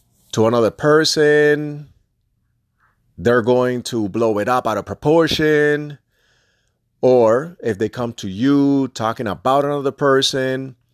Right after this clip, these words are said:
they're going to talk about you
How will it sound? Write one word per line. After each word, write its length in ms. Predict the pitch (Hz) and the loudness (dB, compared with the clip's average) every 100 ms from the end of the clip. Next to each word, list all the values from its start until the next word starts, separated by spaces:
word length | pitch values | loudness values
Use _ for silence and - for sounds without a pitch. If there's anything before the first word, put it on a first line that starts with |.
| _ _ _ _ _ _ _ | _ _ _ _ _ _ _
they're 160 | 107 110 | 0 0
going 760 | 104 131 123 123 120 113 117 110 | 2 2 4 4 2 -2 -6 -8
to 180 | 98 | -10
talk 240 | 90 117 113 | -4 -4 -2
about 400 | 101 92 85 85 | -2 -2 -2 -2
you 720 | 127 135 131 127 127 127 110 | 0 2 2 0 0 -2 -6